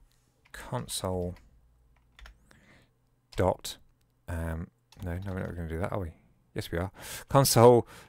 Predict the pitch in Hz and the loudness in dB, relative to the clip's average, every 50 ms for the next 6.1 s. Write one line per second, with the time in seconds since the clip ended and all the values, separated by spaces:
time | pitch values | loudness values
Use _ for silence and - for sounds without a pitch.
0 | - - 98 92 98 98 - - - - _ _ _ _ - - 95 92 95 101 | -6 -2 0 2 2 0 -2 -6 -14 -16 _ _ _ _ -10 -8 -6 -6 -4 -2
1 | 110 110 104 98 98 95 92 90 87 - - - _ _ _ _ _ _ _ _ | 0 0 0 0 0 0 -2 -2 -4 -6 -10 -18 _ _ _ _ _ _ _ _
2 | _ _ _ - 95 87 85 90 95 92 87 82 78 92 123 135 131 - _ _ | _ _ _ -14 -12 -10 -10 -8 -8 -8 -6 -6 -8 -8 -8 -10 -12 -16 _ _
3 | _ _ _ _ _ _ _ _ _ _ _ _ _ _ - - - - 87 85 | _ _ _ _ _ _ _ _ _ _ _ _ _ _ -20 -16 -12 -12 -10 -8
4 | 90 92 95 - - 123 139 139 127 - - 90 98 - - - - _ - - | -8 -8 -10 -8 -6 -4 -4 -4 -4 -2 -2 -2 -2 -2 -6 -12 -16 _ -20 -20
5 | - - - - - - - _ _ _ - 101 92 - 95 98 92 90 90 120 | -20 -20 -20 -20 -20 -20 -20 _ _ _ -8 -8 -6 -6 -4 -4 -2 0 0 0
6 | 143 | 0